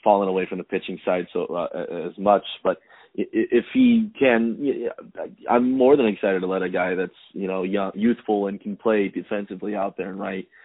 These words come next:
uh, to get the opportunity. But saving defensive runs, especially by adding a guy like Benintendi into left,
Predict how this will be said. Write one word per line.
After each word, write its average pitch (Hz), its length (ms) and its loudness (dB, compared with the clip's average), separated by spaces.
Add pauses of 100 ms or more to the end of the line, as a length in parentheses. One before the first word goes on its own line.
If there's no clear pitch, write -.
(220)
uh, 90 220 2
to 90 100 -2
get 95 140 -8
the 98 80 -2
opportunity. 92 560 -4
But 87 140 -10 (100)
saving 104 260 2
defensive 95 500 -8
runs, 92 320 -8 (320)
especially 95 380 -8
by 90 220 -6
adding 95 240 -6
a 95 60 -10
guy 92 160 -6
like 90 140 -6
Benintendi 92 600 -6
into 92 160 -10
left, 95 260 -4